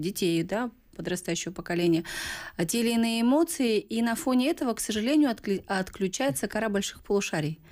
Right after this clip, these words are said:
Кора больших полушарий, она отвечает за сознание, память, внимание, интеллект, мышление,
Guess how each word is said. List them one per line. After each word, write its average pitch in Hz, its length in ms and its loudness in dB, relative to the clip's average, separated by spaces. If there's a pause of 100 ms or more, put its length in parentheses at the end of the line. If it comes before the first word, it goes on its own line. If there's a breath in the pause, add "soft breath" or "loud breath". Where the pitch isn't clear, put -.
(400 loud breath)
Кора 285 200 -2
больших 269 320 0
полушарий, 262 460 2
она 226 140 2
отвечает 202 520 -2
за 170 220 0
сознание, 196 720 2 (360 loud breath)
память, 220 420 -2
внимание, 196 600 2
интеллект, 185 540 0
мышление, 208 680 0